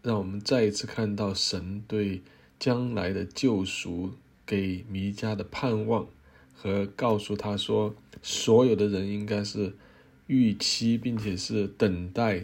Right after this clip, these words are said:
这种盼望。弥迦书结束在一个，啊，正面的一个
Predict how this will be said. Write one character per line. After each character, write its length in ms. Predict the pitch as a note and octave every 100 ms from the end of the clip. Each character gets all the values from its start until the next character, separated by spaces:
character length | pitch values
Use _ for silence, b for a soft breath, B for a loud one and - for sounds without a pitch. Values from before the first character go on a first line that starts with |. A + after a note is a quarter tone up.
| -
这 140 | G#2+
种 120 | F2 D#2
盼 240 | - F#2+ F#2
望。 160 | F#2 - - B B B B B
弥 140 | A#2+
迦 180 | A#2 C3+
书 520 | C3 - C#3 C3+ C#3 - _ _ -
结 240 | - G2
束 220 | G#2 A#2
在 200 | G#2 A2
一 160 | F#2+ G2
个， 340 | G2+ A2 G2+ F#2 b b b b -
啊， 160 | F#2+
正 220 | F2+ B2
面 280 | A2 A2 G#2
的 80 | F#2
一 120 | E2+ F#2
个 380 | G#2+ G2 E2+